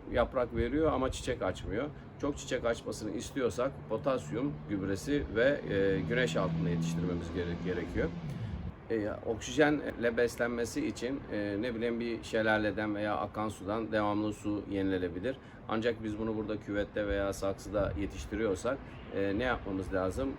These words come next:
Nilüfer, e, çiçeği akıntılı suyu, e, hoşlanmıyor. E, durgun su,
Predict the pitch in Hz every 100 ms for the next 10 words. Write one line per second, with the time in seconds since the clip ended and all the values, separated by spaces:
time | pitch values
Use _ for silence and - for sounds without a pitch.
0 | - 90 80 92 104 107 117 113 104 -
1 | 98 - 101 - 110 135 135 - 110 117
2 | 104 113 113 110 - 107 113 117 - 98
3 | 92 101 101 113 113 95 90 117 131 -
4 | 92 92 92 107 101 113 110 104